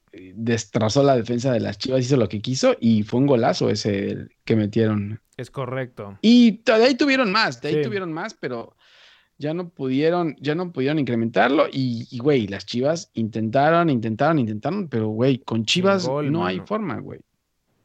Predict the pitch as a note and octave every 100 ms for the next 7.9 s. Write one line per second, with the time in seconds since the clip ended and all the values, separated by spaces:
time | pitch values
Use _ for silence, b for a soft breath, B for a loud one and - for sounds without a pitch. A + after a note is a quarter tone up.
0 | _ _ - C#3+ F3 G#3 - A#3+ F3+ C3+
1 | D3 D3 F3 F3+ F3 D#3+ E3 F3+ D#3+ D#3+
2 | E3 F#3 D#3 A#2+ - A2+ A#2 G#2+ G#2 _
3 | _ _ _ _ _ _ _ _ _ D4
4 | E4+ E4+ F#4 B3 A2 - D#3 D#3+ F3 G3
5 | G#3 A#3+ B3+ - D3 A#2+ A#2 A#2+ A#2+ G2
6 | G#2+ F3+ A3 C#3 D3 C3+ F3 G#3 G#3 G3+
7 | F#3+ C#3+ A#2 D#3 C3 F#3 F#3+ F#3+